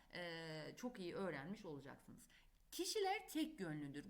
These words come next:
Bu ne demektir? Bakın bu da üçüncü önemli özelliği olsun. Yani ya hep iyidir ya hep kötüdür. Ben bunu şöyle anlatıyorum. Ee, Namık Kemal'in İntibah romanında Dilaşup her zaman iyi.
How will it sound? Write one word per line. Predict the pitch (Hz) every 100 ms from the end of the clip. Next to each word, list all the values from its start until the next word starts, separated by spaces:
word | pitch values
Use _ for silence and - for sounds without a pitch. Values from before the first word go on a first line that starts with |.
| -
Bu | 403
ne | 392 214
demektir? | 196 151 - 156
Bakın | 240 - 311 285
bu | 294
da | 254 247
üçüncü | 247 - 262 214
önemli | - 160 151 147 135
özelliği | 135 139 135 131 101
olsun. | 95 - 233 214
Yani | 277 277 175 - - - - - -
ya | 196 254
hep | 285 415 -
iyidir | 302 339 330 311 - - -
ya | 196 226
hep | 220 214 -
kötüdür. | 156 147 131 - - -
Ben | 415 392
bunu | 247 302
şöyle | 269 220 180
anlatıyorum. | 147 147 131 - - - - - - -
Ee, | 202 196 190
Namık | 220 294 370 381
Kemal'in | 330 302 294 269
İntibah | 254 247 240 269 269
romanında | 269 262 262 226 143 143 - - - - 170
Dilaşup | 240 294 311 311 - - - - - - - -
her | - 254 381
zaman | 370 302 226 202 175
iyi. | 170 156 202